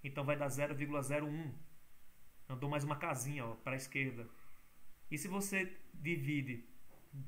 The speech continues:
por dez de novo, você vai ter um mililitro, que é a milésima parte do litro, zero vírgula zero zero um, ok? A mesma coisa acontece se você multiplica por dez, tá?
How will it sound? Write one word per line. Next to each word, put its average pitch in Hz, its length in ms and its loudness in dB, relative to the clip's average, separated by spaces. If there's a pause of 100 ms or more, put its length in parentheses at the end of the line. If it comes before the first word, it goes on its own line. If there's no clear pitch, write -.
por 170 140 4
dez 147 220 8
de 170 80 4
novo, 156 320 4
você 170 220 0
vai 156 140 2
ter 151 200 4
um 180 120 2
mililitro, 175 520 2 (120)
que - 80 0
é - 20 4
a 160 60 4
milésima 170 800 4
parte 143 320 0
do 190 80 -2
litro, 135 340 2 (580)
zero 143 280 2
vírgula 143 320 2
zero 139 320 2
zero 135 360 0
um, 143 220 -2 (580)
ok? 143 460 -2 (840)
A 143 120 4
mesma 190 240 4
coisa 190 220 4
acontece 175 540 4
se 185 140 -2
você 180 240 2
multiplica 202 580 0
por 208 220 -2
dez, 120 500 2 (480)
tá? 123 300 -2